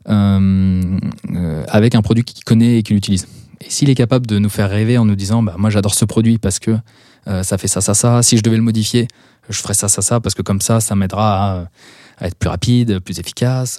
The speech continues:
je vois bien une intégration avec tel truc. S'il arrive à nous faire rêver, à nous vendre du rêve sur un produit qu'il maîtrise, on se dit qu'il arrivera à le faire sur, euh, sur notre produit. Le jour où il pourra maîtriser notre produit, il, il pourra également nous, nous vendre du rêve. Et au final, les, les, les entretiens étaient assez sympas parce qu'on arrivait très vite à voir si, euh, si un,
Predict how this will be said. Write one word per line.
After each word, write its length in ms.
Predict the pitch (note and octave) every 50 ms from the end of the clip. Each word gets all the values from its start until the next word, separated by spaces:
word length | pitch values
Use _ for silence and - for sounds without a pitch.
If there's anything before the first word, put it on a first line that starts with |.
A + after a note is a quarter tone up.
| G2 F#2+
je 60 | F#2 F2+
vois 100 | G2+ F#2
bien 140 | F#2+ G#2+ G2+
une 100 | G2+ G2
intégration 440 | F#2+ G2+ G2 E2+ G2 G2+ - -
avec 120 | G2 F2+ -
tel 140 | - E2 F#2+
truc. 340 | - - C3 C3 C3 B2 - - - - - - - -
S'il 180 | - - G#2 G2+
arrive 140 | B2 D3+
à 60 | C#3 A#2+
nous 80 | A#2 G#2+
faire 180 | - A2 G2+
rêver, 240 | G#2 G#2+ A2 B2 B2+
à 80 | A2+ G2+
nous 100 | G2+ G2
vendre 200 | G2 A2 A2+ A#2
du 80 | A2+
rêve 140 | A2 A#2 B2
sur 140 | - - -
un 40 | -
produit 240 | - - A2 A#2+
qu'il 120 | - - G2+
maîtrise, 420 | G2 F#2+ - - C#3 C#3+ C3 G2+ - _ _ _ _ _ _ -
on 120 | G#2+ G2
se 60 | F2+
dit 120 | F#2 A2 A#2
qu'il 400 | - G2+ G2+ G2+ G2+ G2 F#2 F2+
arrivera 280 | F2+ F2+ F2+ F2+ F#2+
à 20 | F#2
le 60 | F2+
faire 180 | - - G2+ -
sur, 260 | - - G2+ F#2 F2
euh, 300 | F2 F2 E2+ D#2+ E2 E2+
sur 340 | - - - - F#2+ F2+ F2+
notre 160 | F#2 F2+ F2
produit. 240 | - - G#2 F2+ E2+ - _ _ _ _ _ _ _
Le 80 | - F#2+
jour 140 | F2+ G#2 G#2
où 40 | G2+
il 80 | F#2+
pourra 200 | F#2 - F#2 F#2
maîtriser 300 | F#2+ G2 F#2+ - - F#2+
notre 120 | F#2 F2+ F2+
produit, 440 | - - F#2 G2 G#2+ G#2+ G2+ F#2
il, 80 | F2+ F2
il 140 | F2 F2 F2
pourra 500 | - - F2 E2+ F2+ F#2 F2+ F2 E2+ E2+ - - _ _ - - - - _ -
également 320 | G2+ F#2+ F2+ F2+ F#2+ F#2+
nous, 160 | F#2+ F#2 F2+ E2+
nous 100 | F#2+ F#2
vendre 140 | F#2+ F#2 F2+
du 80 | F#2+
rêve. 160 | F2 E2+ E2+ -
Et 120 | - G2+
au 40 | F#2
final, 240 | F#2 A2 A#2 B2+ C#3+
les, 180 | A#2+ G2+ F#2+
les, 320 | F#2+ G2 F#2+ F#2 F2+ F2+ F2 F2+ F#2+ G2+ _ _ _ - - - - - - - - _
les 100 | A2+ G2
entretiens 360 | G#2 G2+ - G2+ F#2+ - A#2+ B2
étaient 160 | A#2 G#2 F2+
assez 180 | E2 - -
sympas 200 | F#2+ - A2+ C3
parce 100 | D3 C#3
qu'on 120 | - - G#2
arrivait 280 | G2 F#2+ G2+ G2 G#2+
très 180 | G#2 - - A2+
vite 120 | A2+ -
à 60 | A2 G2+
voir 240 | G2+ A#2 B2 B2
si, 260 | - - - G#2+ G#2+ G#2
euh, 300 | G2 F#2 F#2 F2+ F2 F2
si 180 | - - -
un, 280 | F#2+ F2 F2 F2 F2+